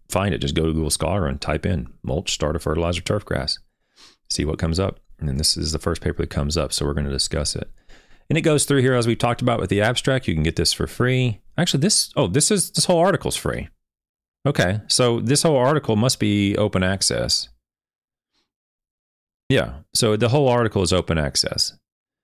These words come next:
So that's even better. So here's an article that everybody in the world can go download, download for free and, um, won't cost you a nickel,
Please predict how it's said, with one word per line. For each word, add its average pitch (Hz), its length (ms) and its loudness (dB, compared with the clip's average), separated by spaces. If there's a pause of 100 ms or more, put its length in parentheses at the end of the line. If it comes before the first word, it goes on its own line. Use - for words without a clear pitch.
(240)
So 87 160 0
that's 107 220 2
even 92 180 2
better. 73 240 0
So - 140 0
here's 101 240 2
an 95 40 2
article 90 300 2
that 87 80 4
everybody 101 480 2
in 87 80 2
the 87 80 2
world 85 240 2
can 87 120 2
go 80 100 2
download, 80 540 2 (120)
download 73 840 0
for 73 180 -2
free 71 600 0 (720)
and, 76 520 0
um, 69 720 -2
won't 92 160 -2
cost 80 340 -2
you 80 60 0
a - 40 0
nickel, - 400 -4